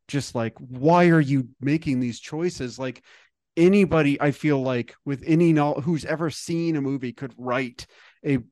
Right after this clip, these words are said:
like, "Okay, this happens, then this happens, then this happens, then this happens." It's like, but this is also a comedy. Like, why are you trying to, I don't even know what they were trying to do. Like,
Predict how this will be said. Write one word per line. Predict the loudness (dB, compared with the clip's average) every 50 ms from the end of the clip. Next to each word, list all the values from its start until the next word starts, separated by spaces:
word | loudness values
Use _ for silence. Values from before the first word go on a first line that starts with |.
| _ -6
like, | -2 -2 -2 -2 -2 -6 -6 -6
"Okay, | -6 -4 -2 -2 -2 -2 -4
this | -6 -6 -6 -4 -2 -2
happens, | -2 -2 -2 0 0 0 -2 -2
then | -2 -2 0
this | 0 -2 -2
happens, | -4 -4 -4 -4 -6 -6
then | -4 -2
this | -2 -2 -4 -6
happens, | -8 -8 -8 -8 -8 -8
then | -6 -6
this | -6 -6 -8
happens." | -10 -10 -10 -8 -8 -10 -10 -10 -12 _ _ -20 _ _ _
It's | -10 -4 -2 -2
like, | -2 -2 -4 _ _ _ _ _ _ _ 0
but | 2 2 4
this | 2 0 0
is | 2 4
also | 4 4 4 4 2
a | 0 0
comedy. | -2 -2 0 0 2 2 0 0 -2 -2
Like, | -2 -2 -4 -6 -8
why | -10 -8 -6 -4 -2
are | -2 -2 -2 -2
you | -4 -4 -6 -8
trying | -10 -8 -6 -6 -4 -4 -4 -4 -4 -6 -6 -8
to, | -10 -10 -12 -10 -10 -12 -14 _ _ _ _ _ _ _ _ -4
I | 0
don't | 0 2 2
even | 0 -2 -4
know | -4
what | -4 -4 -4 -4
they | -2 -4
were | -2
trying | -2 -4 -4 -4 -4
to | -6
do. | -8 -12 -14 -14 -14 -18 -20 _ _ _ _ _ _ _ _ _ _ _ -2
Like, | -2 -2 -2 -4 -14